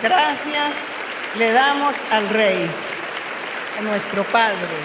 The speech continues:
Y las bendiciones del Señor no se van a demorar tanto,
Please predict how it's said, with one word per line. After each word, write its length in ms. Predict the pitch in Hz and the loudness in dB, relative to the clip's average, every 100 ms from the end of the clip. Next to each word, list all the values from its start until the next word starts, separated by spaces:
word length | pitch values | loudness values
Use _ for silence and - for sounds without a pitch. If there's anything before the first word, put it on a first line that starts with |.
| 143 - - - - - - | -8 -8 -8 -10 -8 -8 -4
Y 40 | |
las 220 | 233 233 220 | 2 2 2
bendiciones 840 | 233 226 233 - 269 285 302 302 | -2 -4 -6 0 4 4 2 2
del 180 | 285 254 | 2 0
Señor 560 | - 233 226 269 302 302 - - - - - - - - - | -2 -2 2 4 4 2 -4 -14 -16 -16 -18 -18 -18 -18 -8
no 500 | 202 262 285 294 294 | 0 4 6 4 2
se 240 | - 285 | 0 0
van 240 | 262 262 269 | 4 4 2
a 240 | 285 254 | 2 2
demorar 540 | 254 240 220 214 226 208 | 2 0 0 2 0 -2
tanto, 800 | - 269 285 285 277 294 302 | 2 2 2 -4 0 0 0